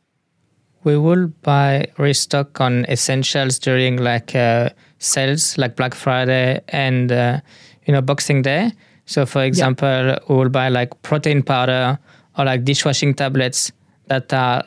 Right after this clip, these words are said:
Speaker 1: like, things that's gonna last us a long time. We'll buy those during sales because we know it's gonna last a long time and we can buy in bulk.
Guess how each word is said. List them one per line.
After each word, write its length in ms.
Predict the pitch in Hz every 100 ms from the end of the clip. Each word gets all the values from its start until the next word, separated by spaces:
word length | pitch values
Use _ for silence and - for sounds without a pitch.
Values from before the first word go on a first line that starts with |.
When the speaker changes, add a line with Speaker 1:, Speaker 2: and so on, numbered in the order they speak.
| -
Speaker 1:
like, 340 | 123 117 117 _
things 320 | - - 160
that's 400 | 151 131 - -
gonna 260 | - 139 131
last 300 | 127 123 -
us 160 | 131 139
a 40 |
long 240 | 127 127
time. 380 | 127 139 170 190 - - _ -
We'll 140 | 139
buy 260 | 131 131 135
those 520 | 135 131 127 127 - _ -
during 300 | 139 131 127
sales 440 | - 143 127 123
because 360 | - 131 - 123
we 100 | 127
know 180 | 131 127
it's 120 | 120
gonna 200 | 131 120
last 300 | 120 135 -
a 40 |
long 180 | 135 135
time 300 | 131 170 196 196 - - _ _
and 300 | 135 127 123
we 80 | 123
can 220 | 123 123
buy 160 | 123 120
in 140 | 117
bulk. 380 | 117 113 - -